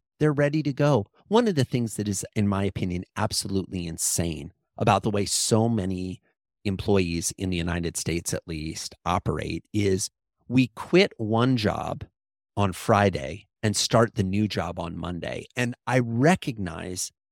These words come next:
that often that's because we don't have the economic means to bridge more than the weekend. But more often than not, it's also because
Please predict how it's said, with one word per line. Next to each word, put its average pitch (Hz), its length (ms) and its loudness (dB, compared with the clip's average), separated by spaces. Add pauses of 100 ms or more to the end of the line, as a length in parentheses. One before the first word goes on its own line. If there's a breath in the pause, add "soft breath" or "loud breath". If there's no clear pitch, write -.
(360)
that 127 180 2 (120)
often 139 380 6
that's 104 280 -4
because 101 500 -2
we 107 100 -2
don't 104 320 -4
have 98 200 -4
the 104 180 -4
economic 95 600 -6
means 101 640 -2 (500)
to 156 160 6
bridge 120 440 6
more 107 280 0
than 92 180 -2
the 87 80 -4
weekend. 80 560 -10 (1200)
But 180 140 8
more 214 300 8
often 190 340 2
than 104 200 0
not, 143 440 2
it's - 180 -2
also 147 300 2
because 110 720 -2